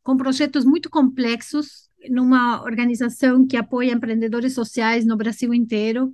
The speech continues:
empreendedores de grande impacto, e eram projetos que geralmente são longos, então você começa um trabalho e só vê os resultados meses depois, anos depois. Então, pra mim, me dava uma satisfação grande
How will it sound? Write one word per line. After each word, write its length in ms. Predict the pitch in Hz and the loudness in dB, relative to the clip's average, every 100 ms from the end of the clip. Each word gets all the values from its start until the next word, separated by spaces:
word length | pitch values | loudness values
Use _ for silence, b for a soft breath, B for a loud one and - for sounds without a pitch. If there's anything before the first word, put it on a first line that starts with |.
| - | -4
empreendedores 720 | 233 226 247 240 240 254 262 | -2 -2 0 0 0 2 2
de 100 | 247 | 2
grande 320 | 233 254 277 | 0 2 4
impacto, 800 | 277 262 247 247 262 262 - 254 | 2 2 4 6 4 2 -2 -2
e 300 | 233 233 254 | -2 -4 -2
eram 240 | 262 277 269 | 0 0 -2
projetos 800 | 277 277 269 269 285 262 - - _ _ | -2 -2 -2 -2 -6 -6 -12 -20 _ _
que 160 | 277 269 | -4 0
geralmente 460 | 269 269 269 262 | 4 4 4 2
são 140 | - 302 | 0 2
longos, 680 | 277 262 285 262 214 - | 4 4 4 2 0 -4
então 560 | 226 220 254 269 247 214 | -6 -2 4 6 6 2
você 280 | 233 262 262 | -2 -4 -4
começa 560 | 285 262 262 294 302 | 0 2 4 2 0
um 100 | 262 | -2
trabalho 760 | 254 226 208 247 254 240 226 202 - | -2 -4 0 2 2 0 -4 -8 -8
e 80 | |
só 280 | 262 330 330 | -4 0 0
vê 240 | 262 302 339 | 4 4 4
os 100 | 285 | 2
resultados 760 | 269 247 220 254 269 240 226 | 0 -4 0 4 4 2 0
meses 420 | 277 311 339 302 226 | 0 0 0 -2 -4
depois, 520 | 233 202 113 - - _ _ | -4 -6 -12 -14 -20 _ _
anos 380 | 285 320 269 208 | 4 6 6 4
depois. 580 | 202 196 180 165 - _ | -2 -4 -8 -10 -18 _
Então, 460 | 311 339 269 403 427 | 0 2 2 0 2
pra 200 | 392 359 | 4 6
mim, 440 | 302 359 320 269 - | 6 6 4 0 0
me 160 | 262 302 | 2 4
dava 220 | 320 359 | 4 4
uma 160 | 349 294 | 2 0
satisfação 840 | 311 302 285 - 285 294 330 330 | -2 -2 -4 -2 -2 2 2 4
grande 680 | 262 262 302 285 214 202 | 4 6 8 6 4 -2